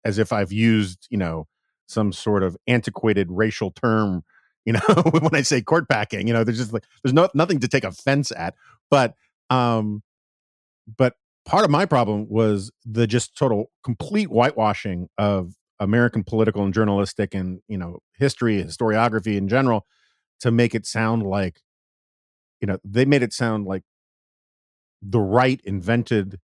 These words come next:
this term for this argument, you know, for this political controversy. It's a little, it's a little reminiscent of, I remember Nina Toten-, N-, Nina Totenberg, you know, she was the one who pushed over and over again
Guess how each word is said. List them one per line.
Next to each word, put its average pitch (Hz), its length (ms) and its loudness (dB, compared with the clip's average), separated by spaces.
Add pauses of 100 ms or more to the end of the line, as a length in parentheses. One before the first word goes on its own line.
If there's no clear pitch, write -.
(400)
this 98 440 -2
term 120 540 0 (600)
for - 220 -4
this 101 360 0
argument, 120 640 0 (220)
you 117 80 0
know, 101 160 0
for - 100 -4
this 113 360 2
political 117 840 -2
controversy. 107 760 -2 (440)
It's 127 120 0
a 139 60 6
little, 220 260 4
it's 147 140 -4
a 139 60 0
little 226 320 0
reminiscent 147 600 0 (100)
of, 120 200 -4
I 117 60 0
remember 156 220 2
Nina 135 380 4
Toten-, 120 440 -2 (100)
N-, 120 220 -2
Nina 131 240 -2
Totenberg, 104 540 -2 (520)
you - 60 -14
know, 101 60 -4
she 143 220 -4
was 143 120 2
the 123 80 0
one 113 240 0
who 107 120 -4
pushed - 420 -2
over 113 200 0
and 107 100 0
over 104 260 0
again 95 500 -2